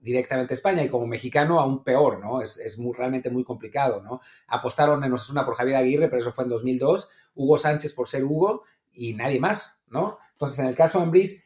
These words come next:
tiene esa ventaja, ese,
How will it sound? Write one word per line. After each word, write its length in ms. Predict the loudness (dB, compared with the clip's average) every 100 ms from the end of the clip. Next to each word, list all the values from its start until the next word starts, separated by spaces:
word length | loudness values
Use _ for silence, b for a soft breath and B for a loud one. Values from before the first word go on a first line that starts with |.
| _
tiene 300 | 2 4 4
esa 180 | 2 4
ventaja, 680 | 2 4 2 2 -2 -4 -10
ese, 960 | -12 -6 0 2 4 2 2 0 -2